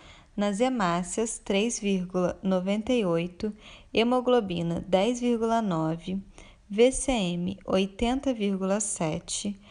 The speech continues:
H C M, vinte e sete vírgula quatro. O paciente apresentava desvio para a esquerda, além de V H S vinte e três, D H L seiscentos e sessenta, glicemia cento e vinte e três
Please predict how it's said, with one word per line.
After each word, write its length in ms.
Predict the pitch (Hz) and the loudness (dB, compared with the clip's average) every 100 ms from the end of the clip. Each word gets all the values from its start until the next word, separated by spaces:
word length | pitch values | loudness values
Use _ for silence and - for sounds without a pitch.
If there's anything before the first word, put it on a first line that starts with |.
| - - - | -20 -20 -14
H 380 | - 214 202 240 | -6 -2 0 0
C 200 | - 277 | 0 0
M, 380 | 214 170 175 185 | 0 0 0 -2
vinte 280 | 196 233 254 | -2 -2 -2
e 60 | |
sete 420 | - 190 180 - | -2 -2 -2 -4
vírgula 440 | 180 196 190 202 226 | -2 -2 -2 -2 -4
quatro. 580 | - 196 190 - - 196 - - - - - - | -4 -6 -6 -12 -10 -10 -12 -20 -20 -20 -20 -4
O 40 | |
paciente 480 | 226 214 226 208 226 | -2 0 2 0 0
apresentava 720 | 208 208 208 214 202 175 180 | 0 0 0 -2 0 0 0
desvio 420 | 185 190 185 185 | -2 -2 -2 -4
para 160 | 185 220 | -2 -2
a 60 | 240 | -2
esquerda, 720 | - - 175 170 180 196 214 - - - - | -2 -6 -4 -2 -2 -2 -4 -6 -20 -8 0
além 320 | 202 190 185 | 2 4 2
de 120 | 185 | -2
V 220 | 180 202 | -2 2
H 260 | 220 233 226 | 2 2 2
S 360 | 170 175 - 175 | 2 -2 -4 -2
vinte 360 | 185 233 - | -2 -2 -4
e 40 | 269 | -6
três, 680 | - 185 180 185 190 - - - - - - - - - - | -2 0 0 -2 -4 -8 -12 -20 -20 -20 -20 -20 -20 -20 -4
D 220 | 185 233 | 2 4
H 320 | 254 240 233 | 4 4 2
L 300 | 185 170 175 | 2 0 -2
seiscentos 680 | 175 202 185 - 208 220 233 | -2 -2 -2 -2 0 0 -2
e 140 | - | -4
sessenta, 920 | - - 240 - - 170 180 180 208 - - | -4 0 0 0 -2 0 -2 -2 -4 -6 -10
glicemia 840 | 208 196 247 262 277 254 190 170 175 | -4 0 2 2 2 2 2 0 -2
cento 420 | - 220 240 269 | 0 0 0 0
e 40 | |
vinte 320 | 247 202 196 - | 0 0 -2 -4
e 40 | |
três 560 | - 175 175 202 - | -2 0 2 -2 -8